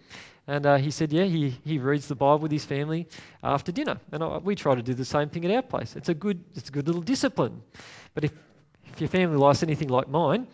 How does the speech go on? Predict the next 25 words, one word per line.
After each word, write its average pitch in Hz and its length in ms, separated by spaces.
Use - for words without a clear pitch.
it's 190 180
not 175 200
always 170 400
easy 175 280
to 165 80
be 185 140
consistent. 226 640
But 165 380
that's 208 220
still 196 300
what 175 240
God 170 220
calls 175 280
us 147 120
to. 135 100
He 123 140
wants 180 260
us 170 60
to 170 100
be 170 180
active 220 400
in 190 60
the 165 80
Christian 139 400
life - 380